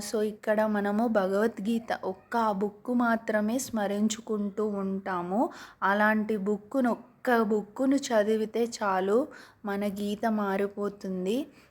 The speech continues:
అసలు ఎవరికైనా ఎలాంటి డౌట్స్ ఉన్నా, అసలు, ఆ, దేనికి అసలు మీరు ఏది కంపారిజన్ చేసుకున్నా కూడా ఆ బుక్ చదివితే మీకు, ఆ, మంచి జ్ఞానం అనేది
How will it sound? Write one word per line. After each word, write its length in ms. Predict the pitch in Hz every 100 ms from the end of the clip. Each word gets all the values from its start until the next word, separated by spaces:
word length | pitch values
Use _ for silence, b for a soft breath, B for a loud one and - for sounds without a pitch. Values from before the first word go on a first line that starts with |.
| B
అసలు 360 | 196 - 240 247
ఎవరికైనా 1000 | 190 190 190 226 240 214 202 214 214
ఎలాంటి 800 | 180 190 190 190 190 208 233 240 254
డౌట్స్ 520 | 214 196 208 208 -
ఉన్నా, 280 | 196 190 190
అసలు, 640 | 190 185 220 202 202 208 -
ఆ, 360 | 196 196 196 208 B B B - 180
దేనికి 680 | 190 196 196 220 262 262 214
అసలు 340 | 196 226 233
మీరు 280 | 220 214 208
ఏది 440 | 208 202 214 233
కంపారిజన్ 840 | 247 220 202 196 247 254 240 247 233
చేసుకున్నా 600 | 214 208 - - 220 208
కూడా 340 | 202 - 196 208
ఆ 200 | 226 208
బుక్ 380 | 196 214 - 262
చదివితే 640 | 262 233 208 202 202 233
మీకు, 560 | 240 220 214 - 214 403 B B B -
ఆ, 160 | 226 214
మంచి 520 | 202 185 190 226 277
జ్ఞానం 580 | 214 220 196 202 220 226
అనేది 460 | 214 202 196 233